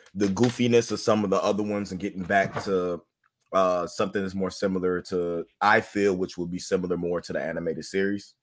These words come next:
You know what I'm saying? Style content. That, that's what I'm looking forward to. Uh, the move to Amazon is nothing new. We've seen a lot of shows not be picked up or a lot of shows not survive on certain networks and, you know, move to others, uh,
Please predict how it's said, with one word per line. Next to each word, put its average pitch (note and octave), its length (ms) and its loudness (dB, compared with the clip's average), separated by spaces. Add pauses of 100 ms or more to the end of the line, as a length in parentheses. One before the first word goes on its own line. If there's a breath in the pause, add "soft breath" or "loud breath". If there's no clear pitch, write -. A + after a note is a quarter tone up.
(160)
You G2 120 -2
know G2 80 2
what F#2+ 80 0
I'm G2 80 -2
saying? G2 340 -2
Style G2+ 320 2
content. G2 540 -4
That, - 140 -2
that's F#2 180 -2
what F2+ 80 -2
I'm F2 80 -4
looking E2 180 -8
forward F#2+ 360 0
to. A2 220 -2 (520 loud breath)
Uh, G2 420 6
the G2 160 4
move B2 600 4
to - 260 0
Amazon A2+ 640 2 (460)
is C#3 160 4
nothing F#3+ 260 6
new. C#3+ 240 4 (280)
We've C3+ 180 2
seen E3 160 2
a C#3 40 8
lot A#2+ 240 8
of A#2+ 60 8
shows G#2+ 560 4
not F#2+ 240 2
be G2 100 -2
picked G2 300 -2
up F#2+ 320 2
or F2 140 0
a F2 40 0
lot F#2 220 2
of F#2 60 -4
shows F2+ 480 0
not F#2+ 180 0
survive F#2 460 0
on F2 80 -6
certain F2+ 320 -2
networks F2 520 -4
and, E2+ 240 -8
you F2+ 60 -6
know, E2+ 220 -4
move F#2 340 -2
to - 160 -4
others, F#2 560 -4
uh, E2 240 -2